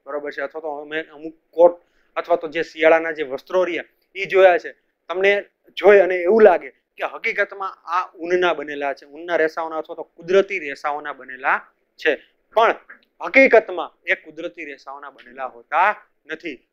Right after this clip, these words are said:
શું કરવા નથી હોતા? કારણ કે સંશ્લેષિત રેસાઓને એવી રીતના બનાવવામાં આવે છે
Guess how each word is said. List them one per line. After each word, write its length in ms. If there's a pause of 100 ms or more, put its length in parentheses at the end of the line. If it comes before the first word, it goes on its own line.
શું 280
કરવા 240
નથી 220
હોતા? 280
કારણ 400
કે 240
સંશ્લેષિત 580
રેસાઓને 500
એવી 380
રીતના 360
બનાવવામાં 640
આવે 200
છે 160